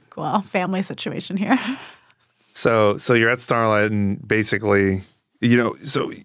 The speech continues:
Speaker 2: you just had to go to treatment, right? They didn't require you to go to sober house and all that kind of
Speaker 1: Right.
Speaker 2: stuff. So then how did that end up happening?
Speaker 1: Um, my counselor told my parents about
Speaker 2: Who's your counselor?
Speaker 1: enabling Steve.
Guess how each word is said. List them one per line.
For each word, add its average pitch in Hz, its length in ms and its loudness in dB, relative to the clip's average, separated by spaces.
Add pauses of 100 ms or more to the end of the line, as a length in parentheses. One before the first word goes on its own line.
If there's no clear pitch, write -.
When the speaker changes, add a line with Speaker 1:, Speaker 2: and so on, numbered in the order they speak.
(420)
Speaker 2:
you 131 140 0
just 202 180 4
had 151 180 -2
to 113 80 -2
go 90 140 -4
to - 100 -8
treatment, - 540 -4 (120)
right? 90 320 0
They 110 120 0
didn't 139 160 0
require 117 360 2
you 92 120 2
to 90 80 0
go 87 100 0
to 76 80 0
sober 87 300 0
house 78 260 -2
and - 80 -2
all - 80 -4
that 82 200 -4
kind - 180 -10
of 156 60 -8
Speaker 1:
Right. 160 280 0
Speaker 2:
stuff. - 60 -2
So 110 60 -2
then - 100 -4
how 131 120 -2
did 131 140 -2
that 104 180 0
end - 160 -12
up - 120 -14
happening? - 380 -12 (540)
Speaker 1:
Um, 220 800 2 (500)
my 220 1200 2 (180)
counselor 190 1040 2
told 185 180 -2
my 202 120 0
parents 190 540 -2
about 170 400 0
Speaker 2:
Who's 139 220 0
your 147 80 2
counselor? 233 160 2
Speaker 1:
enabling 277 480 2
Steve. 135 600 -2